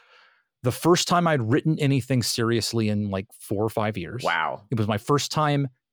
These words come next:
Speaker 1: ever editing for, like, sound design. It was my first time ever directing, and it was the first time that I'd acted in over ten, fifteen years.
Speaker 2: Oh my God.
Speaker 1: So, and I, and I was, I, and I, me, I had por-, important,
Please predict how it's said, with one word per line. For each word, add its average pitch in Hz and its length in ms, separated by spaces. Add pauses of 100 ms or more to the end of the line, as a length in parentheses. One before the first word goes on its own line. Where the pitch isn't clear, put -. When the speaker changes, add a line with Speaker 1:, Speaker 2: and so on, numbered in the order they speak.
(640)
Speaker 1:
ever 156 340
editing 127 500
for, 113 160
like, 101 160
sound 101 280
design. 95 460 (180)
It 127 60
was 110 160
my 107 100
first - 380
time 120 440
ever 113 280
directing, 127 600 (200)
and 120 80
it - 20
was 104 100
the 120 60
first 160 220
time 147 140
that 123 100
I'd 110 220
acted 107 400
in 101 100
over 101 300
ten, 95 380
fifteen 87 300
years. 73 160
Speaker 2:
Oh 113 120
my 80 160
God. 80 380
Speaker 1:
So, 135 320 (680)
and 127 100
I, 127 140
and 131 180 (160)
I 139 200
was, 139 220
I, 135 100
and 139 80
I, - 60 (260)
me, 117 400 (120)
I 120 140
had 120 220
por-, - 140 (140)
important, 135 560